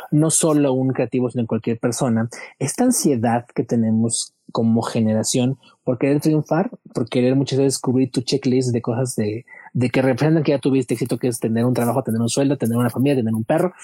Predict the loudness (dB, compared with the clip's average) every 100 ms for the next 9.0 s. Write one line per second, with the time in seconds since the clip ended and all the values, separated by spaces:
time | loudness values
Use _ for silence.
0 | -18 -4 0 2 2 2 0 0 0 0
1 | 0 0 -2 -2 -2 0 0 2 2 -2
2 | -12 -6 0 2 2 2 0 0 -2 -2
3 | -2 -2 0 0 -2 -2 0 0 0 -2
4 | -6 -4 -2 -2 -2 -2 -2 -2 -2 -2
5 | -2 -2 -2 0 0 -2 -4 -2 -4 -4
6 | -8 -6 -2 -2 -2 -2 0 2 2 0
7 | -2 -2 -2 0 0 0 -2 -6 -20 -20
8 | -20 _ -2 0 2 4 4 4 2 -2